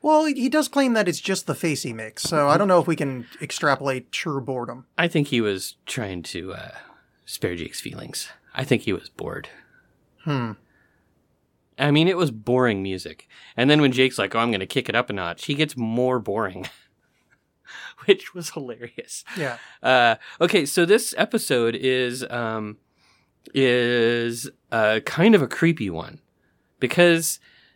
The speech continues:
Speaker 2: it starts off as sort of this, like, feel-goody thing where the Ice King shows up and he's all like, "Oh, I'm getting married." And Finn and Jake are like, "Oh, that means you don't get to capture any more princesses." And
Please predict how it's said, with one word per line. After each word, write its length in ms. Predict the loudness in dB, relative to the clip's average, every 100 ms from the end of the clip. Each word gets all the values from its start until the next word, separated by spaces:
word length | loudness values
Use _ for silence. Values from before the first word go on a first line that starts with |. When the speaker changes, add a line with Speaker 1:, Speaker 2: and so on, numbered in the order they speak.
| _ _
Speaker 2:
it 160 | -2 -2
starts 400 | 0 2 2 2
off 240 | 0 0
as 120 | -6
sort 160 | -4 -4
of 100 | -4
this, 160 | -4 -4
like, 140 | -4
feel-goody 580 | -4 2 2 2 -2 -4
thing 500 | 0 0 0 -4 -4
where 160 | -2
the 80 | 0
Ice 200 | 0 -2
King 240 | -2 -6 -6
shows 380 | -2 -2 0 -2
up 300 | -2 -4 -8 -8
and 340 | -6 -4 -4
he's 220 | -8 -6
all 240 | -2 0 0
like, 380 | -2 -2 -6 -14 _ -20 -20 _ _ 0
"Oh, 160 | 4 6
I'm 100 | 6
getting 240 | 2 4
married." 480 | 4 6 8 6 6
And 540 | 4 2 -2 -14 -18 _
Finn 200 | 0 2
and 100 | 4
Jake 180 | 2 2
are 60 | 0
like, 180 | 0
"Oh, 140 | 2 2
that 120 | 2
means 200 | 2 0
you 80 | -2
don't 160 | -2
get 100 | -4
to 60 | -8
capture 320 | -6 -6 -4
any 100 | -2
more 140 | -2 -2
princesses." 600 | -2 0 -2 -2 -2 0
And 340 | -2 -4